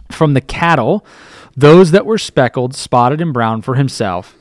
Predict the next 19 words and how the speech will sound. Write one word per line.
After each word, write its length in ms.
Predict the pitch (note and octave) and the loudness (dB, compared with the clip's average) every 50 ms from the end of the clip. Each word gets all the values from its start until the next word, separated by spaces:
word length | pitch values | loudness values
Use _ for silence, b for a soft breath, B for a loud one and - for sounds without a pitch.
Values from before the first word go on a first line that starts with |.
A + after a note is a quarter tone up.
| b b b | b b b
He 200 | b - C3+ C3+ | b -6 -4 0
also 320 | C3 C#3+ D3+ D3 - G3 | 2 2 2 4 2 0
chose 340 | F3+ - - E3 D3+ D3 C3 | 0 0 0 2 2 2 0
from 100 | - D#3 | -2 -6
the 80 | D3+ D3+ | -6 -6
flocks 520 | - - C3 B2 A#2+ A#2 A#2 - - - | -6 -6 -4 -2 -2 -2 -2 -4 -8 -12
those 340 | C3 A2+ B2 A#2+ A#2 A#2 G#2 | -8 -4 -4 -2 -2 -4 -4
that 140 | B2 A#2+ - | -8 -10 -10
were 80 | A#2 | -10
speckled, 560 | A2 - - - C#3 B2 - B2 A2+ A#2+ A#2 A#2+ | -12 -6 -2 -2 -2 0 -2 -6 -8 -8 -12 -14
spotted, 440 | - - - - A#2 A2+ A2+ A2+ A2+ | -16 -8 -2 0 0 0 0 0 -2
and 120 | A#2+ A#2+ | -2 -4
brown 300 | G#2 G#2+ G#2 G2 F#2+ G2 | -4 -6 -6 -6 -6 -8
as 100 | A2+ A2 | -8 -6
well. 400 | A#2+ C3+ D#3+ D3 A#2 F#2+ F2+ G#2 _ _ - | 0 2 4 4 4 2 -4 -8 _ _ -10
The 140 | A#2+ A#2+ A2 | -6 -6 -4
rest 340 | G2+ A#2 A#2 A#2+ - - - | -2 0 0 0 -2 -4 -6
would 140 | - D3 C3+ | -8 -4 -4
belong 480 | C#3 A#2+ G#2 F#2 F2+ E2+ F2 F2 F#2 | -4 -4 -4 -6 -6 -8 -10 -12 -14